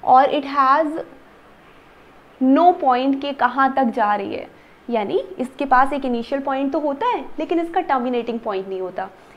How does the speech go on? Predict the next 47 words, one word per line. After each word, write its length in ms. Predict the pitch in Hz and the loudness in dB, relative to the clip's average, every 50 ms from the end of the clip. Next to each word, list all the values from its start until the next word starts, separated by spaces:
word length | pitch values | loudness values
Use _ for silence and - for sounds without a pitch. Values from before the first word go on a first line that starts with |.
| - - | -14 -4
एक 220 | - 311 359 349 - | -2 -2 -2 0 2
तरफ 240 | 339 320 294 233 202 | 4 4 4 4 4
डॉट 240 | 220 196 202 208 | 4 4 4 2
से 160 | - - 320 311 | -2 -6 -8 -6
start 360 | - - 330 302 311 302 330 | -2 2 2 2 2 2 0
हो 100 | 330 302 | -2 0
रहा 120 | 302 294 | 0 0
है 140 | 302 302 302 - | 0 -2 -6 -8
यानी 160 | 262 247 254 254 | -6 -6 -6 -6
point 300 | 254 247 226 220 247 247 | -4 -4 -4 -4 -4 -4
से 100 | 302 285 | -6 -8
start 360 | 285 - 277 269 269 262 269 | -2 0 2 2 2 0 0
हो 120 | 285 269 | 0 0
रहा 100 | 269 294 | 2 0
है, 100 | 381 523 - - - - - - - - | 0 -4 -6 -14 -20 -20 -20 -16 -6 -2
लेकिन 240 | 294 294 370 349 320 | 0 4 6 6 6
दूसरी 360 | 302 320 320 311 - - 440 | 6 4 2 2 4 4 4
तरफ 220 | 466 440 359 320 294 | 6 6 6 4 4
इसका 380 | 277 277 - - 294 320 - - - - - - - - - - 277 | 2 -4 -2 0 0 0 0 -4 -12 -20 -20 -20 -20 -14 -2 4 4
एरो 260 | 269 254 254 240 226 | 6 6 6 4 2
होता 220 | 190 175 - - | -2 -4 -6 -10
है, 140 | - - - - - - - - - - - | -12 -14 -16 -20 -20 -20 -20 -20 -20 -12 -10
तो 60 | - | -6
इसे 240 | - 294 277 - 415 | -6 -6 -2 2 0
हम 220 | 415 415 392 302 | 2 2 2 0
कहते 280 | 269 277 240 214 - 254 | 0 -2 -6 -6 -4 -6
हैं 200 | 294 285 262 202 | -6 -6 -6 -6
रे। 200 | 196 185 - - - - - - - - - - - - - - - - - - - _ - _ _ _ - _ - - | -6 -6 -6 -8 -14 -20 -20 -20 -20 -20 -20 -20 -20 -20 -20 -20 -20 -20 -20 -20 -20 _ -20 _ _ _ -20 _ -12 -8
तो 60 | 240 | -6
ये 320 | 240 214 208 240 294 330 359 | -4 -4 -2 -2 -2 -2 -2
है 220 | 349 349 302 294 294 | -2 -4 -4 -4 -4
रे, 200 | 247 202 202 220 - - - - - - - - - - - - - - - - - - - - | -4 -6 -10 -12 -14 -14 -18 -20 -20 -20 -20 -20 -20 -20 -20 -20 -20 -20 -20 -20 -20 -20 -16 -14
ठीक 140 | 302 294 466 | -10 -8 -8
है? 60 | 508 - - - - - - - | -8 -8 -12 -20 -20 -20 -10 -2
अब 160 | - - 214 240 | -2 0 2 2
रे 120 | 269 277 | 2 2
की 120 | 269 311 330 | 4 2 2
भी 100 | 285 339 | 2 2
naming 300 | 320 330 311 294 311 311 | 2 2 2 2 0 4
करके 260 | 320 294 285 277 311 | 4 2 2 2 -2
देखते 300 | 269 285 277 277 - - | -2 -2 -4 -4 -6 -6
हैं। 240 | 311 311 302 311 302 | -6 -6 -6 -4 -2
रे 100 | 302 359 359 | 0 0 2
को 140 | 370 370 | 2 0
भी 120 | 311 302 277 | 0 2 0
आप 260 | 240 247 - - - | 0 0 0 -2 0
L, 400 | - 240 233 226 233 233 247 247 | 0 0 0 0 -2 -4 -4 -6